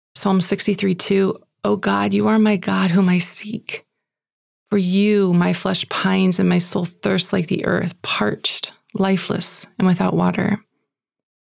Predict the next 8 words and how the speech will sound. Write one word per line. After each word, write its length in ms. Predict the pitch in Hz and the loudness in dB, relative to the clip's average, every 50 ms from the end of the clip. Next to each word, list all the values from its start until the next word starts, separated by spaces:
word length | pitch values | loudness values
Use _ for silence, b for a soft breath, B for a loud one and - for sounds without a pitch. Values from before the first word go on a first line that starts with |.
| _ _ _ _ _ _ _ _ _ _ | _ _ _ _ _ _ _ _ _ _
And 140 | - 202 185 | -2 -2 0
today, 480 | - - 214 220 226 240 262 285 285 349 - _ _ _ _ _ _ _ - | 0 0 0 2 2 2 0 0 -2 -6 -10 _ _ _ _ _ _ _ -2
I 40 | |
want 100 | 196 220 | 0 0
to 60 | 226 - | 2 0
offer 180 | 233 220 220 | 0 0 2
you 180 | 214 190 175 170 | 2 2 2 2
three 600 | - - - - - 214 214 214 220 220 - - | 0 -2 -6 -2 0 2 2 2 2 0 0 -2